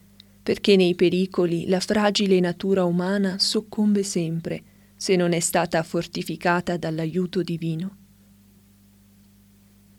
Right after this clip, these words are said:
Dobbiamo pensare che il Salvatore del mondo rivolge anche a noi queste parole. Infatti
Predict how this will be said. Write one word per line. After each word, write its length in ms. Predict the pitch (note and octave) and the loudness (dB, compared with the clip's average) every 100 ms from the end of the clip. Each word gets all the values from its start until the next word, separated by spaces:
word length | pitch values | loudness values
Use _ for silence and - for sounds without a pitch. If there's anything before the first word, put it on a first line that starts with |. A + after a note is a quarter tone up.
| - | -16
Dobbiamo 500 | - A#3+ B3 C4+ C#4 | -2 0 0 0 0
pensare 760 | G#3+ F3 F3+ - F3 E3+ E3 E3+ | 0 0 0 -2 -2 -2 -2 -4
che 100 | - | 0
il 100 | G3 | 0
Salvatore 680 | G3 G3 F#3+ G3 G#3 A3+ G3 | 0 -2 0 0 0 0 2
del 180 | F3+ F3+ | 0 0
mondo 600 | F3+ F3 F3 E3+ E3+ - | 0 0 -2 -4 -6 -4
rivolge 520 | B3 A3+ B3 B3+ A#3 | 0 2 2 0 0
anche 280 | G#3+ G3+ G#3 | 0 0 0
a 40 | |
noi 360 | G3+ G3 E3+ E3 | 2 2 0 -4
queste 340 | F3 E3+ - | -4 -6 -6
parole. 520 | E3 E3+ E3 E3 E3 - - _ _ _ _ _ _ _ _ - - | -4 -2 -2 -4 -6 -12 -20 _ _ _ _ _ _ _ _ -18 -2
Infatti 680 | G3+ G3 F#3 F#3+ - F3+ | 0 2 0 0 -4 -8